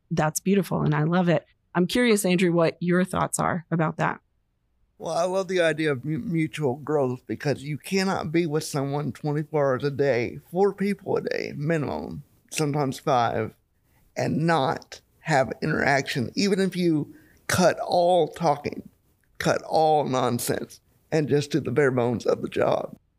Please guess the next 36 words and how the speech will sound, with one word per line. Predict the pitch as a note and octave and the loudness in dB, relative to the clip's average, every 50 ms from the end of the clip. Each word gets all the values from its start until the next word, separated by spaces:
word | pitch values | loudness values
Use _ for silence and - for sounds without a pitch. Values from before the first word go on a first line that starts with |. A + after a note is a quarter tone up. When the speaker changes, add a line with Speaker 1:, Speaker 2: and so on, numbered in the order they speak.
| _ _ _ _ - | _ _ _ _ -4
Speaker 2:
You | F3 F3 F3+ F#3 F3+ E3 | -2 0 2 2 2 0
do | D#3 - G3 F#3 F#3+ G3 G3 F3+ D#3+ C#3+ - - - - _ _ _ _ | 0 2 2 4 4 4 4 4 2 2 0 -2 -8 -14 _ _ _ _
feel | - - - - G#3 G#3 G#3 F#3+ F3 D3 A2+ G#2+ - | -18 -16 -4 -2 0 2 4 4 4 4 2 2 0
the | - - - | 0 0 2
energy | E3+ F3+ D3+ - - F#2 - - - | 2 2 0 0 -2 -4 -2 0 2
of | - - - - | 2 2 2 2
that | - - - | 0 0 0
room, | - C#3+ D#3+ D3 B2+ A#2+ - - - | 0 0 0 0 0 -2 -4 -6 -6
and | D#3+ - - E3 | -2 -2 0 0
you | D#3+ C3+ E3+ | 0 0 0
have | D#3+ E3+ F3+ F3 F#3 F3+ | 2 4 4 4 4 4
to | F#3+ | 0
either | F#3+ F#3 D3+ D#3 D#3 | 0 2 2 0 2
interact | - - F#3+ F3 E3 E3 E3+ F#3 F3 D3 - - - - - - | 2 2 2 2 2 2 2 2 2 2 0 -2 -4 -8 -10 -4
or | E3 D#3+ - D#3 C#3 - - _ _ _ _ _ _ _ _ _ _ _ _ _ - | -2 -2 0 0 -2 -4 -6 _ _ _ _ _ _ _ _ _ _ _ _ _ -10
somehow | - - - G#3+ A3 G3 F#3 D#3+ D3+ D3+ C#3+ - - | -4 0 2 2 4 4 4 4 4 4 2 0 -4
sever | - - - - F3+ D#3 D#3 E3 - | -6 -6 0 2 2 2 2 2 0
all | - - D#3 D#3 | 2 0 0 0
ties. | - - E3 D#3+ A2+ - - - - - - - _ _ _ _ _ _ - - _ - | -2 0 0 0 2 2 0 0 -2 -4 -8 -16 _ _ _ _ _ _ -20 -20 _ -4
And | F#3 G3 G3 | -2 0 2
that's, | G3+ G#3+ G#3 - - - | 2 0 0 -2 -10 -2
the | G3+ F#3+ G3+ | 2 2 2
second | G3 - B3 B3 A#3+ - F#3+ F3 - - - _ | 4 2 2 2 2 2 0 0 -2 -4 -4 _
is | - F#3 F3 D#3+ | 0 2 2 0
just | D#3+ E3+ E3+ D#3+ - - | -2 -2 -4 -4 -4 -2
not | B2 D3 D#3 C#3 C#3+ C#3+ | 0 0 2 2 2 2
healthy. | D#3 F3+ F#3+ F#3+ F#3 - - - _ _ _ - - - _ _ _ _ _ _ _ _ _ - | 2 2 0 0 -2 -6 -10 -12 _ _ _ -20 -20 -20 _ _ _ _ _ _ _ _ _ 0
I'll | F#3 G3 | 0 2
give | G3+ A3 G#3+ | 4 4 4
you | G3+ F#3+ F#3 | 6 6 4
an | F3+ F3+ | 4 2
example | F3 F#3 F3+ F3 F3 F3 F3 F3 E3+ D#3 | 0 0 0 0 2 2 2 2 2 2
of | - - - D3 | 2 2 -2 0
just | - D#3 D3 D#3 - - | 2 2 2 2 2 -2
this | D3 - | -2 -2
morning. | - F3+ G3+ A3+ - - - B3 - | 0 0 0 0 0 -2 -4 -8 -14